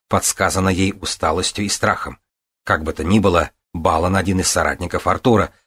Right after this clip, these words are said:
так что глупо надеяться, что в войне с саксами он избежит ран. Однако картина никак не развеивалась, и чудилось ей, что Балан и его приёмный брат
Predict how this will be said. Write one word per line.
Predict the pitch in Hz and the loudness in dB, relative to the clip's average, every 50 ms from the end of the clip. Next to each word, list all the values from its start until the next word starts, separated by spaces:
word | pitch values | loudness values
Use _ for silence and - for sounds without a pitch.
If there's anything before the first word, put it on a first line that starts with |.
| _ _ | _ _
так | - 87 78 - | -4 -4 -4 -4
что | - - 87 80 | -4 -4 -4 -4
глупо | 82 85 95 107 120 117 - 107 | -2 0 2 2 2 2 4 4
надеяться, | 110 113 107 95 143 139 101 - - - - | 4 4 4 4 4 4 4 2 0 -4 -6
что | - - - 87 80 | -4 -2 -2 -2 0
в | 80 | 0
войне | 82 92 90 90 87 | 0 0 2 2 0
с | - - | 0 2
саксами | - - 87 - - - 104 107 107 104 - _ _ _ | 2 0 0 0 0 2 2 2 2 2 -2 _ _ _
он | 87 90 87 87 | -2 0 0 0
избежит | 82 73 76 92 - - 101 - 117 | -2 -2 -2 0 0 0 0 2 2
ран. | 120 104 76 - - _ _ _ _ _ _ _ _ _ _ _ _ | 2 2 0 -4 -10 _ _ _ _ _ _ _ _ _ _ _ _
Однако | 80 80 73 76 92 90 - - 87 | -4 -4 -2 0 -2 -2 -2 -4 -8
картина | - - 87 80 76 - - 104 90 87 | -6 -4 -4 -4 -4 -2 -4 -2 -2 -2
никак | 80 80 82 - - 92 85 - - | -2 -4 -6 -4 -4 -6 -6 -2 -2
не | 90 90 | 0 0
развеивалась, | 92 90 76 73 92 110 110 95 78 73 73 71 - - - _ _ _ _ _ - | 0 0 0 0 0 2 2 2 0 -2 -2 -2 -2 -4 -6 _ _ _ _ _ -10
и | 85 | -10
чудилось | - - - 101 104 87 87 82 78 - - - | -4 -2 0 0 0 -2 -2 -4 -4 -4 -4 -4
ей, | 92 80 | -4 -4
что | 78 - - - 85 | -4 -4 -4 -6 -6
Балан | 76 76 98 107 104 90 80 80 | -2 0 2 2 2 2 0 0
и | 82 | -2
его | 82 82 87 92 | -2 0 0 0
приёмный | - 98 87 85 95 95 90 85 85 | 0 0 -2 0 2 2 2 2 0
брат | 73 95 101 113 110 - | 2 2 0 0 0 -4